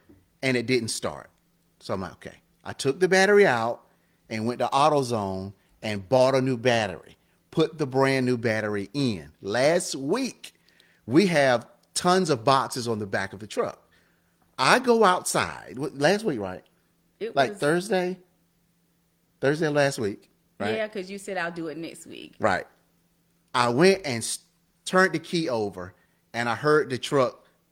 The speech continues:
Speaker 1: start, and then it went right off. And I'm like, <sighs> so I looked at the light, you know, the light was off, the horn wouldn't blow. Then, I didn't tell you this,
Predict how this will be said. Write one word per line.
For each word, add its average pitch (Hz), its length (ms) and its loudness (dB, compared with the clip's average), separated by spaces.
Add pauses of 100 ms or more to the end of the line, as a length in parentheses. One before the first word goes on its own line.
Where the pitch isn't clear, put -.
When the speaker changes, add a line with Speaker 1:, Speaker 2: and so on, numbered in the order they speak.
(180)
Speaker 1:
start, 143 680 4
and 113 140 -4
then 117 100 -2
it 110 80 -6
went 104 160 -6
right 98 180 -4
off. 67 220 -14 (480)
And 104 100 -10
I'm 101 120 -6
like, 85 220 -10 (540)
<sighs> - 1300 -20
so 101 500 2 (360)
I 101 220 -2 (160)
looked 131 200 -2
at 160 140 0
the 185 80 4
light, 151 560 2
you 120 120 -6
know, 110 220 -6 (640)
the 113 140 -6
light 123 280 -2
was 156 160 -4
off, 135 480 -2 (360)
the 110 100 -8
horn 135 360 0
wouldn't 139 200 -2
blow. 107 400 -4 (920)
Then, 151 460 2
I 113 100 -4
didn't 170 160 -2
tell 170 120 -4
you 139 100 -6
this, 107 360 -8